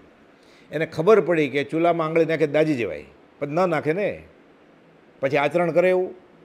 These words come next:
આને ખબર પડી કે આમ છે, ખરેખર ખબર પડી હોય તો એવું આચરણ ન કરે ને, કે આ ન ખવાય, આ ન પીવાય, આમ ન કરાય, તો એ કરે છે. એટલે માનતોય નથી, એટલે જ્ઞાનેય નથી, અને શ્રદ્ધાય નથી, એટલે સંકેતેય નથી,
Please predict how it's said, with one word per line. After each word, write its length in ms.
આને 160
ખબર 280
પડી 220
કે 80
આમ 220
છે, 300
ખરેખર 360
ખબર 300
પડી 240
હોય 140
તો 80
એવું 180
આચરણ 240
ન 180
કરે 240
ને, 360
કે 80
આ 80
ન 220
ખવાય, 360
આ 120
ન 200
પીવાય, 300
આમ 200
ન 140
કરાય, 340
તો 120
એ 80
કરે 340
છે. 240
એટલે 200
માનતોય 520
નથી, 240
એટલે 200
જ્ઞાનેય 380
નથી, 340
અને 120
શ્રદ્ધાય 440
નથી, 200
એટલે 160
સંકેતેય 460
નથી, 380